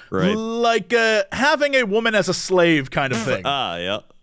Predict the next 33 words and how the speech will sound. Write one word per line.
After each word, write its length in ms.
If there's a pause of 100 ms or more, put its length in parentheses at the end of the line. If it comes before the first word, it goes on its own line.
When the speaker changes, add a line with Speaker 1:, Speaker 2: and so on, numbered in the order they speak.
(280)
Speaker 2:
Yeah, 540
no, 220
that, 220
and 100
that's 240
not 220
even 180
an 80 (320)
exaggeration. 680 (180)
That's 260
t-, 220
that's 200
lightly. 840 (380)
Um, 340 (240)
Speaker 1:
<laughs> 240
Oh. 300 (720)
Speaker 2:
Yeah, 480
no, 180
it's 120
bad. 340 (280)
Uh, 220
but 680 (1120)
in 140
the 100
actual 440
wrestling, 360
wrestling 320
itself, 640 (380)
uh, 560 (580)
The 240
Rock 460
came 240
back 440